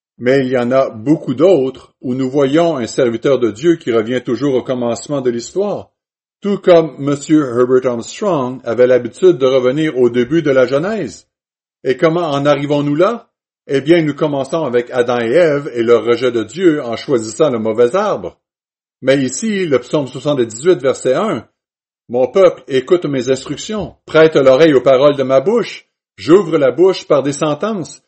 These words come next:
je publie la sagesse des temps anciens, ce que nous avons entendu, ce que nous savons, ce que nos pères nous ont raconté. » Nos pères nous ont raconté. Vous savez, ce qu'il y a vraiment derrière ce que je dis ici,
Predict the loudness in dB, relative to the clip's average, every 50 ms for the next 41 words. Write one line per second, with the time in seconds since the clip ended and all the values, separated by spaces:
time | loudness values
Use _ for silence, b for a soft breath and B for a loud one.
0 | _ _ _ 0 0 0 2 2 0 2 2 2 4 2 2 2 0 0 2 2
1 | 2 2 2 0 -2 -6 -8 -6 -4 -2 -4 -2 -2 -2 -4 -4 -6 -6 -6 -6
2 | -6 -6 -8 -12 _ _ _ _ _ -2 0 2 2 2 0 -2 0 0 0 0
3 | 0 0 0 0 -2 -2 -2 -2 -4 -6 -6 -4 -2 -2 -4 -4 -8 -14 -6 -2
4 | -2 -2 0 -2 -4 -4 -6 -2 0 2 2 2 2 0 -2 -4 -6 -8 -4 -4
5 | -2 -2 -2 -2 2 2 2 2 2 4 4 6 6 6 4 2 -2 -4 -4 -2
6 | -2 -2 0 0 -2 -2 -2 -4 -6 -6 -6 -6 -8 -6 -6 -8 -10 -12 _ _
7 | _ _ _ _ _ _ _ _ _ _ -8 -6 -4 -4 -2 0 2 4 4 2
8 | 2 0 -4 -2 0 0 0 0 0 -2 -2 -4 -4 -4 -6 -6 -6 -4 -4 -4
9 | -4 -4 -6 -12 _ _ _ _ _ _ _ _ _ _ _ _ _ _ -6 0
10 | 2 2 2 2 0 -2 _ _ _ _ _ _ _ _ _ _ _ _ _ _
11 | _ _ _ _ _ _ _ -4 -2 0 0 0 2 4 4 4 4 2 0 0
12 | 0 2 2 0 0 0 0 -2 -2 0 2 2 4 4 4 0 -2 -4 -6 -8
13 | -4 -2 -2 0 2 0 -2 -2 -6 -8 -6 -4 -4 -6 -6 -10 -14 -14 -14 -12
14 | -12 -14 -14